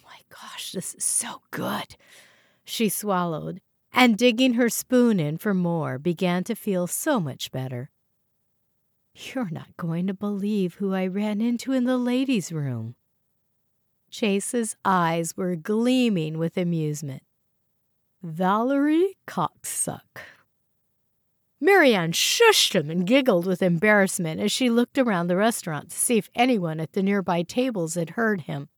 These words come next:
"I thought that was old Val coming out of the restroom. Jeez, she's really let herself go, hasn't she? I don't know how she gets that big ass through the door."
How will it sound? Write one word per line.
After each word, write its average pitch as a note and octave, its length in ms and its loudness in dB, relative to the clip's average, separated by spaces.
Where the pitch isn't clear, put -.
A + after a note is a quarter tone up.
"I C#3+ 160 -8
thought F#4+ 300 0
that E3+ 220 0
was E3 160 0
old D#3+ 240 0
Val E3 320 -2
coming F3 320 0
out E3+ 160 -2
of E3+ 80 -4
the F3 60 -2
restroom. G#3 580 -2
Jeez, - 560 -12
she's - 320 -8
really F3+ 280 4
let E3 200 0
herself D#3+ 480 -6
go, A3 260 4
hasn't F3+ 460 2
she? C#3 300 -6
I - 40 -8
don't B3 280 0
know C3+ 140 -6
how D#3 240 -6
she - 200 -6
gets E3 320 -6
that E3 160 -4
big D#3+ 240 -4
ass C#3 320 -10
through F#3+ 160 -2
the E3+ 160 -2
door." D#3+ 440 -6